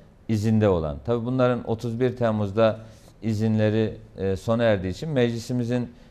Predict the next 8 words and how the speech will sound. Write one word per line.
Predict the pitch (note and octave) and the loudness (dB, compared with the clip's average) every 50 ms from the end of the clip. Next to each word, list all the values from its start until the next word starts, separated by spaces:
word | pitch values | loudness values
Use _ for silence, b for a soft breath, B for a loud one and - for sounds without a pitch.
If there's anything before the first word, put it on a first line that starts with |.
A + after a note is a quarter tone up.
| B B - | B B 0
yaptığı | A2+ A2+ A2+ - - A#2+ | 0 0 0 0 -4 -2
yasal | A#2 A#2+ A2+ A2 A2 - B2+ B2+ B2+ A#2+ G#2+ | 0 2 2 2 2 2 4 4 4 4 2
düzenleme | G#2+ G2+ A#2 A#2 A2+ A#2 A#2 A#2+ A#2+ A#2+ A2 | -2 0 2 2 2 2 0 0 -2 -2 0
doğrultusunda | A2 G#2 G2+ F#2+ F#2 F2+ - - - F2 D#2+ D#2+ E2+ F2 G#2+ b b b b b b b - | 2 2 2 2 0 -2 -6 -10 -10 -8 -6 -6 -6 -8 -8 b b b b b b b -2
denetimli | G#2 A2+ A#2+ A#2 A#2 - B2+ C3 C3+ | 0 2 2 2 0 -2 -2 -4 -4
serbestliğine | B2+ - B2 A2+ A2+ A2 A#2 A2+ A2 - - A2+ A2+ A2+ A2+ G#2+ G2 A#2 | 0 2 2 2 2 0 -2 -2 -4 -4 -4 -4 -2 -2 -2 -4 0 2
beş | B2+ C3+ B2+ - - - | 2 2 2 0 -4 -4
yıl | G#2+ G2+ F#2+ | -4 -4 -4